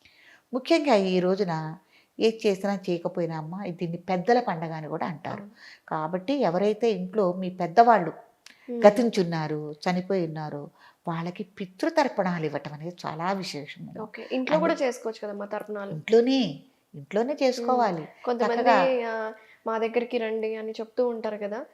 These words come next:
Speaker 1: ఆ.
Speaker 2: అక్కడ చేయాలి, ఇక్కడ చేయాలి.
Speaker 1: అదేం లేదమ్మా, ఇంట్లో
Speaker 2: గానుగ
Speaker 1: చేసుకోవచ్చు, ఇంట్లో చేసుకోవచ్చు. ఒకవేళ మీకు ఇంట్లో అనుకూలం లేదంటే ఏ గుళ్ళ దగ్గర కానీ వాళ్ళ
Speaker 2: నది
Speaker 1: ఎవరన్నా
Speaker 2: దగ్గర.
Speaker 1: అవకాశం దగ్గర ఉంటే ఏమిటో చేసుకోవచ్చు,
Speaker 2: మ్మ్.
Speaker 1: తప్పేం లేదు. కానీ ఇంట్లో చేసుకోవటం మంచి పద్ధతి.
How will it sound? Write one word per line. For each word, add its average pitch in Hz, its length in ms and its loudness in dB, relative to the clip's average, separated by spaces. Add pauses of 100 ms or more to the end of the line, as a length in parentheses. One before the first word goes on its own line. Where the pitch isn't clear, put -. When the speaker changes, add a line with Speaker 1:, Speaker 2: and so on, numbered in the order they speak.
Speaker 1:
ఆ. 220 100 0
Speaker 2:
అక్కడ 220 280 0
చేయాలి, 214 500 -6
ఇక్కడ 214 180 -6
చేయాలి. 208 440 -10
Speaker 1:
అదేం 247 320 4
లేదమ్మా, 285 380 0
ఇంట్లో 214 200 2
Speaker 2:
గానుగ 254 220 6
Speaker 1:
చేసుకోవచ్చు, 262 580 0 (220)
ఇంట్లో 185 220 0
చేసుకోవచ్చు. 277 840 2 (340)
ఒకవేళ 277 300 8
మీకు 277 240 0
ఇంట్లో 247 260 2
అనుకూలం 254 460 2
లేదంటే 240 520 2 (280)
ఏ 247 100 8
గుళ్ళ 240 220 4
దగ్గర 226 300 4
కానీ 226 260 0
వాళ్ళ 208 260 0
Speaker 2:
నది 208 200 -8
Speaker 1:
ఎవరన్నా 247 320 4
Speaker 2:
దగ్గర. 220 240 0 (280)
Speaker 1:
అవకాశం 226 500 6
దగ్గర 202 220 0
ఉంటే 208 280 -4
ఏమిటో 226 260 0 (160)
చేసుకోవచ్చు, 165 500 4
Speaker 2:
మ్మ్. 170 100 -6
Speaker 1:
తప్పేం 208 360 4
లేదు. 156 420 -4 (280)
కానీ 302 220 6
ఇంట్లో 233 220 2
చేసుకోవటం 233 580 0
మంచి 175 220 -2
పద్ధతి. - 440 -10